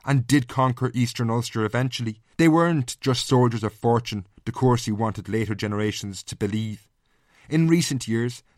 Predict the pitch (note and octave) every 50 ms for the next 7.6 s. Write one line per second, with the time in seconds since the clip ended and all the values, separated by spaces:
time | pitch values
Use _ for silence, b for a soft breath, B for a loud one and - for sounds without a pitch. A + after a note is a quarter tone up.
0 | - - A#2 D3+ D3 - - D3 C#3 A#2+ A2+ A2 A2+ A2+ B2+ B2 - _ - -
1 | - - B2+ A#2+ A#2+ A#2 A2+ B2 B2+ A#2+ - G#2+ G2 b b b b b b b
2 | b D3+ E3 E3+ C3 D3 C#3 A2+ A#2+ A2+ G#2+ G#2 G2+ - - _ - B2+ C3+ C#3+
3 | B2+ - - - C3 B2+ B2+ B2 - - - C#3 B2+ - - A#2+ A#2+ A#2 - -
4 | - B2 A#2 A#2+ B2 A2+ G2 F2+ b b b b b b B2 A#2+ G2+ B2+ B2 A#2+
5 | A#2 A2+ A2+ - - G2+ G#2 G#2+ G2+ G#2 G#2+ G#2+ G#2+ F#2+ G2 F#2+ - b b b
6 | b b b b - C3+ C#3 C#3 C3+ B2+ A#2+ C3 C#3 C#3 A#2+ - C3 C3 B2+ B2+
7 | A#2 A#2 - - B2 A#2+ A#2 A2+ - - G#2 A2